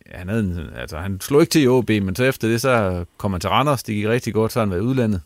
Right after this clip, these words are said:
Det gik knap så godt. Så kom han <laughs> tilbage igen til Silkeborg, hvor det så gik rigtig godt igen. Kom til Midtjylland. Det gik jo sådan medium.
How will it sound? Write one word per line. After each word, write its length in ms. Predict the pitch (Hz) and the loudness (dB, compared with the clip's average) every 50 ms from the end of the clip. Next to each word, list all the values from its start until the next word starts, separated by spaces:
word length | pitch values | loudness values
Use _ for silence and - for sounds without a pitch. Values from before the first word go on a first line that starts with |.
| _ _ | _ _
Det 100 | - 98 | -6 -6
gik 140 | 90 87 80 | -4 -4 -4
knap 220 | - 113 127 - | -2 -2 -2 -2
så 80 | - 113 | -2 -2
godt. 220 | 101 104 104 110 | -2 -2 -2 -2
Så 100 | - - | -4 -6
kom 180 | 123 - 113 101 | -6 -4 -4 -4
han 120 | - 107 95 | -4 -4 -2
<laughs> 40 | - | 0
tilbage 320 | 117 95 - - 170 185 | 0 0 0 2 2 2
igen 220 | 170 127 127 131 123 | 2 2 2 0 0
til 140 | - 117 101 | -2 -4 -2
Silkeborg, 500 | 123 139 147 147 135 98 107 101 92 - - - - - - - _ _ | -2 -2 -2 -2 -2 0 0 0 0 -2 -6 -14 -20 -20 -20 -20 _ _
hvor 120 | - - 107 | -2 -2 0
det 80 | 104 | 2
så 120 | 101 120 117 | 2 2 2
gik 320 | 104 120 120 120 - - _ _ _ _ _ _ _ _ _ _ - | 2 2 0 0 -2 -8 _ _ _ _ _ _ _ _ _ _ 2
rigtig 240 | 143 170 156 147 120 | 2 2 4 4 4
godt 180 | 127 135 135 | 6 6 4
igen. 300 | 127 113 120 120 131 131 - _ _ _ _ | 4 2 2 2 0 -2 -6 _ _ _ _
Kom 140 | - 113 101 | -4 -2 -2
til 120 | 92 104 | 0 0
Midtjylland. 460 | 110 135 147 - 123 107 104 104 101 98 - _ _ _ _ _ _ _ _ _ _ _ _ _ _ _ _ _ _ _ _ - | 0 0 2 2 2 2 2 0 0 -4 -10 _ _ _ _ _ _ _ _ _ _ _ _ _ _ _ _ _ _ _ _ -6
Det 100 | 113 98 | -2 0
gik 180 | 113 104 - | -2 -2 -2
jo 40 | 82 | -4
sådan 220 | - 95 85 82 | -8 -6 -6 -4
medium. 300 | 85 90 90 80 71 - | -4 -4 -4 -4 -6 -8